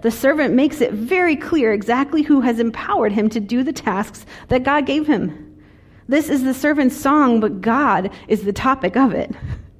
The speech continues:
The servant seems crystal clear on his need for God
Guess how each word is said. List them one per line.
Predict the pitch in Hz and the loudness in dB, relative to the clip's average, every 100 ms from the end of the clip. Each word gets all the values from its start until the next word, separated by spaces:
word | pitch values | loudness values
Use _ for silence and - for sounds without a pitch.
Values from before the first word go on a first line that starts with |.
| - - - _ - - - | -20 -20 -20 _ -20 -8 -4
The | |
servant | 254 - 285 294 226 | -2 2 2 2 -2
seems | - 285 240 226 | 0 2 2 0
crystal | - 311 311 294 285 | -4 -4 -2 -4 -6
clear | - 247 214 | -4 -2 0
on | 214 | -2
his | 190 240 226 | 0 -2 0
need | 233 233 226 | 0 0 -2
for | 247 | -4
God | 226 202 190 185 | -4 -2 -2 -2